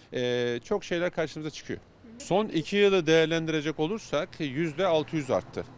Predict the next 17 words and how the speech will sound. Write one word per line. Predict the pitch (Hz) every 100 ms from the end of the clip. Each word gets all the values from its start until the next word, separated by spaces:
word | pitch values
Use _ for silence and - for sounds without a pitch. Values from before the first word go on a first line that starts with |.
| - 107
Yani | 127 151 143
bin, | 143 160 147
bin | 147
beş | 156 139 165
yüz | 143
lira | 135
olan | 117 113 107
daireler | 131 110 165
oldu | 143 120 151
on | 117 113
beş | - -
bin | 92 80
lira. | 78 71 _ _ -
Neredeyse | 120 120 101 98 -
on | 131
misli | 117 - - 78
arttı. | 78 -